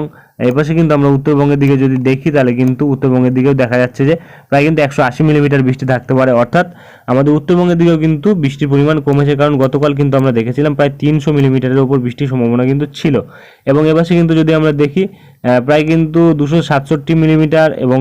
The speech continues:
দুশো আশি মিলিমিটার বৃষ্টি কিন্তু আমাদের বাংলাদেশের উত্তর পূর্ব ভাগে, উত্তর ভাগে এবং উত্তর পশ্চিম ভাগে থাকার সম্ভাবনা থাকছে। এবং মধ্যভাগে কিন্তু বৃষ্টির পরিমাণটা কম থাকছে। এবং এপাশে কিন্তু পশ্চিম ও পূর্ব ভাগে যদি আমরা দেখি, তাহলে কিন্তু একশো ষাট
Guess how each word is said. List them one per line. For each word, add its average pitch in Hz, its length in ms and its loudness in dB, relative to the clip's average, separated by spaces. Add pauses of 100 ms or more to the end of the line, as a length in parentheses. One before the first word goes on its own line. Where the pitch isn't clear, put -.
দুশো 135 200 -2
আশি 127 280 0
মিলিমিটার 147 400 0
বৃষ্টি 135 300 -4
কিন্তু 143 280 0
আমাদের 139 240 2 (380)
বাংলাদেশের 147 500 2
উত্তর 143 360 -2
পূর্ব 160 300 0 (120)
ভাগে, 156 300 0
উত্তর 143 380 0
ভাগে 147 260 0
এবং 139 200 2
উত্তর 143 240 -2
পশ্চিম 147 320 -2
ভাগে 156 180 0
থাকার 147 260 -2
সম্ভাবনা 147 360 0
থাকছে। 147 320 -2 (480)
এবং 170 260 2
মধ্যভাগে 175 460 2
কিন্তু 165 220 2
বৃষ্টির 156 260 -2
পরিমাণটা 147 380 0
কম 139 280 -2
থাকছে। 143 340 -4
এবং 139 200 2
এপাশে 135 260 -2
কিন্তু 143 240 0
পশ্চিম 143 460 -2 (200)
ও 139 100 -6
পূর্ব 151 320 0
ভাগে 151 200 0
যদি 143 180 2
আমরা 139 160 0
দেখি, 131 260 -2 (420)
তাহলে 151 200 2
কিন্তু 147 300 0
একশো 135 200 -2
ষাট 139 240 -2